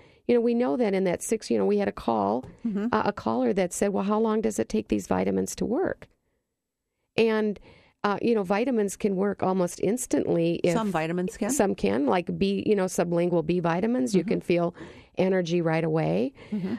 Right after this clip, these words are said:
Speaker 1: But if we get this real food in there, that's where we really need to get in the vegetables.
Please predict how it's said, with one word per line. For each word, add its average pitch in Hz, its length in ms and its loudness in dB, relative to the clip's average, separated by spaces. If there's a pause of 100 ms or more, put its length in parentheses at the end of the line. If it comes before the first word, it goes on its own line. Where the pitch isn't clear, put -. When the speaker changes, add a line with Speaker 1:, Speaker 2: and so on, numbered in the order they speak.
(100)
Speaker 1:
But 226 360 0
if - 200 0
we 240 80 -2
get 294 240 -6
this - 220 -2
real 226 280 -2
food 254 380 0
in 185 160 2
there, 160 180 0
that's 214 320 -4
where 220 120 0
we 170 160 -2
really 190 400 0
need 180 240 -2
to - 100 -14
get 160 260 -2
in 185 140 0
the 170 80 0
vegetables. 151 800 -4